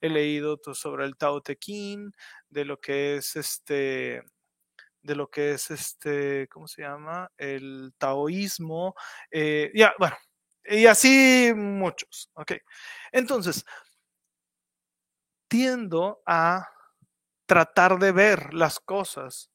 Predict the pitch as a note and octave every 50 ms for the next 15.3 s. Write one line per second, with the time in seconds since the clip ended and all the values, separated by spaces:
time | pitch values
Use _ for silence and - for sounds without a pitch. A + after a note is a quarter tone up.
0 | _ _ _ F3 F3 D#3+ D#3 E3+ D#3+ D#3+ E3+ F#3 G3+ G#3 G#3 - G#3 E3+ - G3
1 | F#3 F#3 F#3 F3+ E3+ D3+ C#3+ C3 C3 C3 - - _ _ _ - D3+ D#3 D3 C#3
2 | C3 A#2 A#2+ _ - C3+ - F3+ F3 E3 D#3+ D3 - E3 D#3 D3+ C#3+ - - G#3
3 | G3 - C#3+ - - C#3+ C#3+ C#3+ C#3 - C#3+ C#3+ C#3 C#3 C3+ B2+ B2+ B2+ B2 B2
4 | C3 C3+ C#3 C3+ C3+ C3 _ _ _ _ _ _ _ - D#3 D#3 D3+ D3+ D3+ D#3
5 | D3+ D#3+ E3 E3+ E3 E3 E3+ F3+ F#3+ F3 - - G#3 F#3+ G3 - G3+ F#3+ F#3 F#3
6 | F3+ F3 F#3+ F3+ _ - G3 D#3+ - - D#3 D3 - - - - F3+ F#3+ F#3 E3
7 | D#3 D#3+ E3 - _ - - - _ - F3+ E3+ E3 D#3+ D#3 D3+ D3+ D#3+ E3+ F3
8 | E3+ - - _ - F3+ F#3+ F#3 - C#3 B2 - _ - F#3+ F#3 G#3+ G#3+ B3 C4+
9 | C#4+ D4 D4 - D4+ C4+ - - - B3 A#3 G#3+ - A3+ A3 - - G#3 G3 G3
10 | G3 F#3 - - F#3 F3+ F#3+ A3 A#3+ A3 - - G#3 G#3 - - A#3+ A#3 A#3+ A3
11 | G3+ - - F3+ - - F#3 E3 - _ - E3+ D3+ - - F#3+ G#3 C#4 E4 C#4+
12 | G3+ C3 - _ _ - - - - - - _ _ - E3 E3+ D#3+ C#3+ - -
13 | G3+ A3+ D#4+ F4 _ - _ - - - F3 E3+ F3 G3+ F#3+ - - _ _ _
14 | _ _ _ _ _ _ _ _ _ _ _ - - D3+ D3+ D3+ D3+ D3 C#3+ B2+
15 | A#2+ A2+ - - -